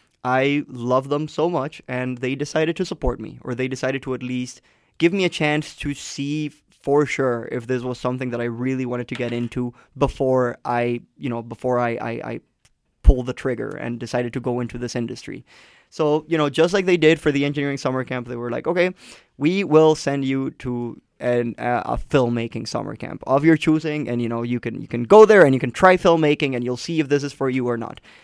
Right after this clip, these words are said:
And I found this filmmaking summer camp, uh, made by the New York Film Academy at Los Angeles,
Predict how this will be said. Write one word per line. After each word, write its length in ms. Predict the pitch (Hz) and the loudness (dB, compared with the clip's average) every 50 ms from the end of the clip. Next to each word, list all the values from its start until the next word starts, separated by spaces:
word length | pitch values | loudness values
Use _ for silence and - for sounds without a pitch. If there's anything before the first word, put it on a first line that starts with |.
| _ _ _ _ | _ _ _ _
And 80 | - 120 | -12 -10
I 60 | 127 | -8
found 480 | 127 - 175 185 202 208 208 214 196 - - - | -2 4 4 6 6 6 4 2 0 -2 -6 -4
this 560 | 131 143 147 151 151 156 - - - - - _ _ _ _ _ - | -2 0 2 2 0 0 -4 -8 -10 -12 -14 _ _ _ _ _ 0
filmmaking 500 | 175 190 208 196 196 185 - 180 180 - | 2 2 2 2 0 -2 -2 -4 -4 -4
summer 260 | - 135 139 143 139 | -4 -4 -4 -4 -6
camp, 340 | - 139 139 139 139 - _ _ - | -6 -6 -6 -8 -8 -10 _ _ -8
uh, 160 | 123 120 120 117 | -6 -6 -4 -4
made 240 | 120 127 135 131 | -4 -6 -6 -4
by 100 | 135 131 | -4 -6
the 120 | 131 123 120 | -4 -4 -6
New 180 | 120 127 139 | -6 -4 -4
York 300 | 151 151 151 147 147 - | -2 -2 0 -2 -2 -2
Film 180 | - 143 135 139 | -6 -6 -6 -6
Academy 520 | 139 - 131 120 120 120 120 131 165 185 - | -6 -6 -4 -6 -4 -6 -8 -10 -10 -12 -12
at 360 | 120 123 120 120 117 113 - - | -10 -8 -8 -6 -8 -10 -12 -12
Los 160 | 120 117 - | -8 -4 0
Angeles, 500 | 156 175 180 147 120 120 139 151 - - | 0 0 0 -2 -4 -6 -6 -10 -12 -20